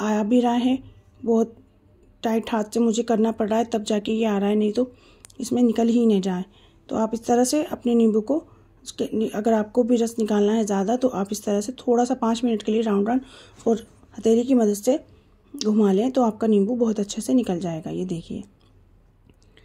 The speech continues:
अब मैंने दोनों के, दोनों नींबुओं के रस ने आपको निकाल के दिखाए हैं। अब मैं इसको भी छान के आपको दिखाती हूँ कि इसमें कितना रस निकला है। आप खुद फ़र्क देख सकते हैं, है ना आसान बिल्कुल टिप्स। ये देखिए, ये हमारा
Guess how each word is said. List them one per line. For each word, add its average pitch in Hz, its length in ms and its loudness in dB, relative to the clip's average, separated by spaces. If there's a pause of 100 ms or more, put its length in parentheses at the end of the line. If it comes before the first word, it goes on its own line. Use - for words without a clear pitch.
(280)
अब 233 80 -4
मैंने 247 220 4
दोनों 233 280 2
के, 254 120 0
दोनों 240 420 0
नींबुओं 233 320 4
के 233 120 -2
रस 226 240 -2
ने 220 60 -2
आपको 214 200 -4
निकाल 214 320 0
के 214 100 0
दिखाए 208 340 -2
हैं। 247 200 2
अब 214 140 -4
मैं 214 80 2
इसको 214 200 -4
भी 226 80 -6
छान 220 280 -2
के 220 100 -4
आपको 214 220 -6
दिखाती 208 380 -6
हूँ 220 60 -4
कि 226 80 -4
इसमें 220 240 -4
कितना 233 280 -4 (560)
रस 240 240 0
निकला 233 280 0
है। 254 200 2 (960)
आप 240 200 -4
खुद 269 180 -2
फ़र्क 240 200 4
देख 226 240 0
सकते 247 260 0
हैं, 262 280 4 (1600)
है 226 100 -2
ना 254 180 4
आसान 254 320 2 (140)
बिल्कुल 233 300 0
टिप्स। 269 300 -4
ये 208 160 2
देखिए, 170 340 -6 (400)
ये 240 200 0
हमारा 240 380 0